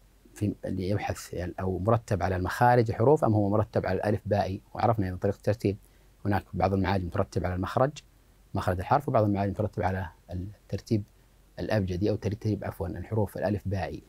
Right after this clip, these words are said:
هنا تحتاج إلى معرفة مخارج الحروف وترتيبها في البحث في المحكم لابن سيدة. صحيح أم خاطئ؟ أن معجم المحكم يبحث في المخارج. طبعًا م-، معاجم المخارج تبحث في الم-، ال-، ال-، أقصى المخرج،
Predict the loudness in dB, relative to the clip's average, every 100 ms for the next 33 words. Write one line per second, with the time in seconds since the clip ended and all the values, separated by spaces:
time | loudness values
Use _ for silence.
0 | -20 0 2 4 0 -10 -20 -20 _ _
1 | _ -10 0 4 4 4 4 4 2 -2
2 | -4 0 2 2 0 2 2 2 -4 2
3 | 4 4 2 0 0 0 0 2 0 0
4 | 0 0 0 -2 -2 -2 -4 -8 -20 _
5 | _ _ -12 -4 -2 -2 -2 -2 -4 -14
6 | _ _ _ _ _ _ _ _ _ _
7 | -10 -4 2 2 4 2 0 _ _ _
8 | _ 0 0 2 4 4 4 0 -2 0
9 | 0 0 -4 -4 -2 -2 -2 -8 -16 -20
10 | _ _ _ _ _ _ _ -4 0 0
11 | 0 2 4 6 4 4 4 4 4 2
12 | 2 2 4 2 0 -10 -4 -2 -2 -2
13 | -4 -6 -8 -6 0 0 2 2 2 0
14 | 0 0 0 -4